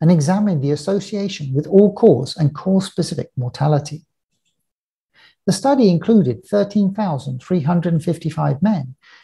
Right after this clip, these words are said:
and fifteen thousand seven hundred and twenty-four women, aged thirty-five and over. They assessed the diets and the melatonin content for each of them.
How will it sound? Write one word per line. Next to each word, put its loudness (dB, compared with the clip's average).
and 4
fifteen 2
thousand -4
seven 2
hundred 2
and 2
twenty-four 0
women, 2
aged 4
thirty-five -2
and -2
over. 0
They 4
assessed 0
the -2
diets -4
and 4
the 4
melatonin 2
content -4
for -2
each 0
of -10
them. -14